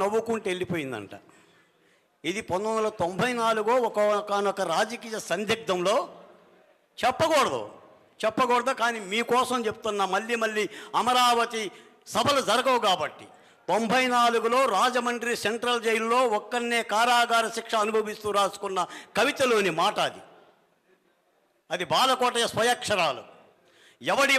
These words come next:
బాలకోటయ్య విలేకరు ఇలా మాట్లాడతాడేంటి, ఎలా మాట్లాడతాడేంటి, ఇంత దమ్మెక్కడి నుంచి వచ్చింది అనంటే, నా ఉచ్ఛ్వాస నిశ్వాసల శివసాగర్. విత్తనం నశించి పంటను వాగ్దానం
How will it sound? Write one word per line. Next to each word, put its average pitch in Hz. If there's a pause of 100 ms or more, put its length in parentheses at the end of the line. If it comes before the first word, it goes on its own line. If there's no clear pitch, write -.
బాలకోటయ్య 240
విలేకరు 262
ఇలా 269 (140)
మాట్లాడతాడేంటి, 247 (100)
ఎలా 285
మాట్లాడతాడేంటి, 247 (320)
ఇంత 254 (160)
దమ్మెక్కడి 339
నుంచి 302
వచ్చింది 285
అనంటే, 247 (1000)
నా 196 (180)
ఉచ్ఛ్వాస 247 (140)
నిశ్వాసల 240
శివసాగర్. 190 (840)
విత్తనం 247
నశించి 254 (120)
పంటను 254
వాగ్దానం 254